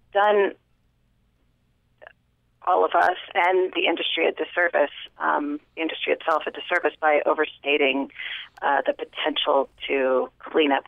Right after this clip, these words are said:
coal. Um, you know, obviously, if you know anything about coal, if you've been near the industry or inside the industry, you know that, um, the term clean coal is nonsense. There are <laughs> going to be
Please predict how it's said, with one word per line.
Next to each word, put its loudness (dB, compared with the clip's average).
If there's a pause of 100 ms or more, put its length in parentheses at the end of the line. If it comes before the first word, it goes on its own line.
coal. 4
Um, -2 (120)
you -4
know, 0
obviously, 2
if 0
you -2
know 4 (140)
anything 2
about 2
coal, 4
if -2
you've -4
been 0 (160)
near 4
the 0
industry 0
or 4
inside 2
the -2
industry, -4
you 0
know 4
that, 0 (600)
um, 2
the -2
term 0
clean 2
coal 4
is 4
nonsense. -2
There 0
are 0
<laughs> -2
going 2
to -4
be 2